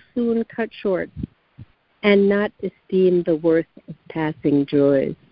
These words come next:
What pleasures could there be that will endure?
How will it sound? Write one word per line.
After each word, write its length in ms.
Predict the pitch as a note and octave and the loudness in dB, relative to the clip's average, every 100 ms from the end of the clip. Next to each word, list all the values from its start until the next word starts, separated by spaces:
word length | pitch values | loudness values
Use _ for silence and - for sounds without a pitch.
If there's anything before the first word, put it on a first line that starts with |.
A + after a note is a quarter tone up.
| _ _ _ _ _ _ _ _ _ _ _ _ _ _ _ _ _ _ _ _ | _ _ _ _ _ _ _ _ _ _ _ _ _ _ _ _ _ _ _ _
What 160 | C4 C#4+ | 2 2
pleasures 560 | - C#4 C4+ - F#3 E3+ _ | -2 0 2 0 -4 -4 _
could 200 | - G#3+ | -8 -6
there 180 | F#3+ G3 | -2 -4
be 360 | F3 A3 G#3+ D#3 | -4 -6 -2 -2
that 220 | D#3+ D#3+ | -4 -8
will 200 | E3+ E3+ | -4 -4
endure? 500 | F3 E3+ F3 A#3 - | -4 -4 -4 -4 -6